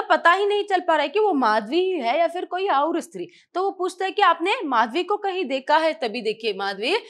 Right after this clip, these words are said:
तुम आ गए गालव, मैं अभी अभी वन से लौटी हूँ, आगे बढ़कर तुम बड़े सुंदर लग रहे हो। गालव, बड़े सच संवर कर आए हो, हंसती है। देखिए यहाँ पर, अ, माधवी जो है, जो प्रवेश द्वार के पास खड़ी रहती है, वो सामने आती है और आकर कहती है कि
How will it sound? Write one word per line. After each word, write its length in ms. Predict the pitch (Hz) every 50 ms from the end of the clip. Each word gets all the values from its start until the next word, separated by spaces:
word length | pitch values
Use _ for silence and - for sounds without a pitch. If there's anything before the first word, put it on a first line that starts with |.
| - - _ _ _
तुम 160 | 440 440 381
आ 200 | 285 220 214 240
गए 240 | 277 277 339 339 359 294
गालव, 420 | 277 277 254 254 262 320 494 554 - - - _ _ 277
मैं 100 | 339 427
अभी 380 | - - - 220 180 233 320 392
अभी 260 | 427 392 339 392 453
वन 220 | 403 320 277 262
से 160 | 254 262 320
लौटी 380 | 302 269 233 214 214 226 226 226
हूँ, 240 | 220 226 208 185 - _ _ _ _ -
आगे 300 | 180 220 240 233 330 349
बढ़कर 420 | 247 233 339 - - - 262 240 262 381 508 - - _ _ _
तुम 160 | - 359 294 254
बड़े 240 | 226 214 214 269 381
सुंदर 460 | 381 - 254 226 254 285 311 370 370
लग 220 | 339 302 240 202 -
रहे 260 | 196 180 202 190 165
हो। 260 | 170 160 185 175 - _ _ _ _ _
गालव, 420 | 190 233 220 214 214 254 415 523 - - - - 190
बड़े 400 | 180 208 208 208 277 370 403 440 440
सच 280 | - - 262 254 - -
संवर 380 | - - 330 254 220 254 302
कर 180 | 285 - 392 381
आए 240 | 381 370 370 359 370
हो, 180 | 302 339 403 453 440 - - _ _
हंसती 340 | 220 214 - _ _ 214 202
है। 120 | 185 180
देखिए 380 | 175 180 175 - - 190 160 - _ 262
यहाँ 140 | 285 311
पर, 180 | 302 339 330 285
अ, 140 | 294 302 349 523 587 - - - 233
माधवी 440 | 233 233 226 240 240 226 277 381 381
जो 140 | 226 254 262
है, 200 | 254 240 202 - - - _ _ _ _ _ _ _ _ _ _ - _
जो 80 | - 320
प्रवेश 400 | 330 285 233 226 247 311 - - 233
द्वार 180 | 269 277 294
के 100 | 285 311
पास 320 | - - 277 285 330 330 -
खड़ी 200 | - 285 247 247
रहती 280 | 233 220 202 208 214 233
है, 160 | 220 220 254 302
वो 140 | 320 302
सामने 400 | 294 - 233 202 202 220 240 262 269
आती 320 | 240 208 202 - 208 208
है 180 | 196 202 254 320
और 160 | 370 359 254
आकर 260 | 214 202 - - 254
कहती 300 | 247 - 220 208 214 233
है 80 | 220 208
कि 200 | 214 - 349